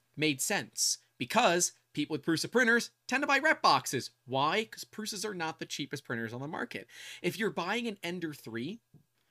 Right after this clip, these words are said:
you might not be looking at buying a Rep box because your Ender three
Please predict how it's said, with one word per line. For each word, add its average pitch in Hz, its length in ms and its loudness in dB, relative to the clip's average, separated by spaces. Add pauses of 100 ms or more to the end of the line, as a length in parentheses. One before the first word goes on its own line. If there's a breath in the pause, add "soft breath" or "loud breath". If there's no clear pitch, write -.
(360)
you 180 240 -4
might 208 360 -2
not 185 420 0 (340)
be 190 140 0
looking 185 240 -4
at 170 60 -4
buying 165 200 0
a 185 40 -4
Rep 247 180 -2
box 156 280 4
because 151 360 -2
your 196 180 2
Ender 175 300 0
three 269 500 0